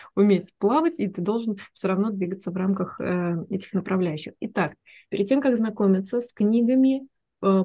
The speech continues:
про, м, бизнес и про масштабное видение,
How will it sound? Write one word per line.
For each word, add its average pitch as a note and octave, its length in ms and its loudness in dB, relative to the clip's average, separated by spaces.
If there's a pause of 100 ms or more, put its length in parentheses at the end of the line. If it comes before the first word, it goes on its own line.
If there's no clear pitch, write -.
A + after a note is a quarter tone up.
про, A3+ 460 2
м, F#3+ 440 -2
бизнес G#3+ 380 -2
и - 40 -8
про - 140 -8
масштабное F#3 540 -2
видение, E3 400 -4